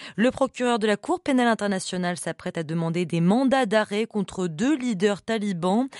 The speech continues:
La C P I souhaite les poursuivre pour les discriminations instaurées envers les femmes en Afghanistan.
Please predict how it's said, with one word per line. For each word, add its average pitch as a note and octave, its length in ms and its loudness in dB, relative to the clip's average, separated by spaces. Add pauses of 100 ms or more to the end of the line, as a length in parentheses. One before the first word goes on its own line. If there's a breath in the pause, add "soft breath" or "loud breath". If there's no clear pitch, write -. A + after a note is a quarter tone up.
(280 loud breath)
La F3 100 2
C D#4 200 0
P G3+ 160 0
I G#3+ 160 0
souhaite - 360 -2
les D#3 140 -2
poursuivre F3 580 -4
pour D#3 200 -4
les C#3+ 120 -2
discriminations F3 920 0
instaurées D3+ 300 -6
envers D3 240 -2
les C#3 100 -4
femmes A3 260 2
en F#3 100 2
Afghanistan. D#3+ 720 0